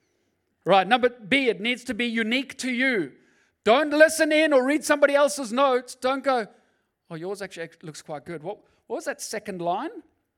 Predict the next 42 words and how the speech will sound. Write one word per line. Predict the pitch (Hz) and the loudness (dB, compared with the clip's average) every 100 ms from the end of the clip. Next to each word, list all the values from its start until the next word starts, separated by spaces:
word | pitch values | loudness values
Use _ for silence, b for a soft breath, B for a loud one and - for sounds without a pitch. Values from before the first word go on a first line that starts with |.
| _ _ _ _ _ _ _ _ _ _ | _ _ _ _ _ _ _ _ _ _
Don't | 233 302 330 - | 2 2 0 -2
pray | 285 294 285 | 2 2 2
somebody | - 269 262 247 | -2 0 2 2
else's | 247 240 226 | 0 -2 -12
prayer. | - 220 220 185 | -8 -4 -2 -4
Pray | - 240 | -6 -6
yours. | 226 185 170 135 - | -4 -6 -4 -8 -6
Have | 220 | -2
a | 262 | -2
personal | 254 - 247 247 240 233 208 | -4 -6 -4 -4 -6 -4 -2
relationship | 180 175 165 175 - 165 | -2 -2 -6 -10 -12 -16
with | 160 147 | -18 -16
Jesus. | 151 135 120 - _ b b b b | -16 -16 -18 -20 _ b b b b
You | 185 | -2
don't | 240 254 | -2 -2
need | 240 240 | -6 -10
to | 185 | -10
be | 196 | -6
like | 185 170 | -6 -8
the | |
person | 160 160 160 156 | -12 -12 -12 -16
next | 139 - | -18 -20
to | - | -20
you, | - _ _ _ _ _ | -20 _ _ _ _ _
right? | 151 160 208 269 _ _ _ _ _ _ _ _ | -6 -2 -2 -4 _ _ _ _ _ _ _ _
C, | - 233 | -10 -6
your, | 214 165 143 _ | -6 -8 -12 _
it | 202 165 | -12 -10
needs | 175 202 | -8 -10
to | 185 | -10
be | 175 | -14
full | - 190 | -8 -8
of | 143 | -6
Bible | 151 160 147 135 | -6 -6 -8 -16
and | |
full | - 165 | -14 -14
of | 143 | -12
prayer. | 170 139 | -12 -10
If | |
you're | 170 | -10
gonna | 220 190 | -10 -10
fast, | - - 208 190 143 - | -8 -2 -2 -2 -6 -16